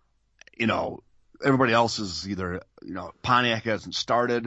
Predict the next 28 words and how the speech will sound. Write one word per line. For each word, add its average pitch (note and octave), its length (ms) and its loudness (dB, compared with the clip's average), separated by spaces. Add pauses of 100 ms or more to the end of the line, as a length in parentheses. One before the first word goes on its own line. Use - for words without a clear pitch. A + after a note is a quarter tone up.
at - 80 -14
the A2+ 60 -12
twenty-seventh. G#2 680 0 (600)
Uh, D#2 1120 -6
some - 240 0
of G#2 40 2
these G2 120 2
other A2 180 6
tournaments G#2 540 2
are, F2 560 -2
you F2+ 100 -4
know, E2+ 80 -8 (220)
York G2+ 300 0
first A2 300 2
round F#2+ 220 4
games, G2 400 2
eh. G2+ 280 0 (840)
So - 540 2
<laughs> - 160 -10
here F3 220 4
is A#2 140 4
your, G2+ 220 0 (540)
it's G#2+ 140 -8 (120)
prime A#2+ 400 -2
time B2 420 0
for - 120 -16
you A#2+ 200 -4
to G2 220 -4